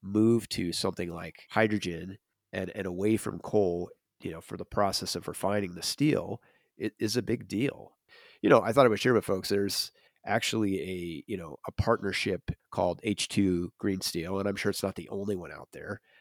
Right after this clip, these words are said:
but they're in the process of developing a plant right now that's supposed to come online in Sweden in, in twenty twenty-six and would rely completely on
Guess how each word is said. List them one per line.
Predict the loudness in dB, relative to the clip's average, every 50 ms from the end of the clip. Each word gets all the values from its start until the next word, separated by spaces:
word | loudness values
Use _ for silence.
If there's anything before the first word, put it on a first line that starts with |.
| _ _
but | -2 -2 2
they're | 4 6 8 8 8 8 6
in | 4 2 -2 -2 -2
the | -2
process | 0 2 2 4 4 2 0 -2 -2 0
of | -2 -2 -2 -2
developing | -4 -4 -2 -2 -2 0 0 -2 -4
a | -4
plant | -8 -6 -2 -2 -2 -2 -4
right | -6 -8 -10 -10 -10
now | -10 -6 -4 -2 -2 -2 -4 -6 -8 -10 -10 -12 _ _ _ _ _ _ _
that's | -4 -2 2
supposed | 2 2 2
to | 0 -4
come | -6 -2 2
online | 2 2 2 2 -2 -4 -4 -4 -6
in | -8 -4 -2
Sweden | -2 -2 0 2 0 0 0 0 -6 -10 -12 -12 -14 _ _ _ _ _ _ -4
in, | -2 -2 -2 -2 -4 -8 -10 -10
in | -10 -6
twenty | -6 -2 0 2 2 2
twenty-six | 0 0 -2 -2 -2 -4 0 2 2 2 2 0 -4 -4 -4 -4 -6
and | -6 -6 -6 -6 -6 -8 -10
would | -6 -4 -4 -4
rely | -4 -6 -6 -6 -6 -6 -6
completely | -8 -10 -12 -6 -2 -2 -2 -2 -2 -6 -8
on | -8 -8 -10 -10 -12 -14